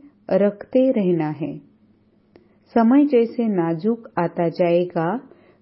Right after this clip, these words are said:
वैसे समस्या प्रमाण भी उनके लिए regular student बनना मुश्किल होगा। लेकिन संपर्क में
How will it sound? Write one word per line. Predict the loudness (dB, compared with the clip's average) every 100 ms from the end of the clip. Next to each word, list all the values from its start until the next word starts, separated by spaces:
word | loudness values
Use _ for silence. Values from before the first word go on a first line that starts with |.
| -10
वैसे | 0 0 0 -2 -2 -2 -8 _ _ _
समस्या | 2 4 2 0 0 0
प्रमाण | 0 0 0 0 -2
भी | -2 -4 -6 -14 _ _ -2
उनके | 0 0 2 2
लिए | 2 -2 -2 -4 -10 _ _ 0
regular | 0 2 2 4 4 2
student | -2 -4 -2 0 0 0
बनना | 0 0 0 -2 -4 -12 _ _ -4
मुश्किल | 0 0 -4 -8 -4 -2
होगा। | -2 -2 -2 -4 -8 _ _ _ _ _ _ _ _ _ _ -4
लेकिन | 2 2 0 -2 -2 -4 -12 _ _
संपर्क | _ -2 0 0 0 0
में | 0 0 0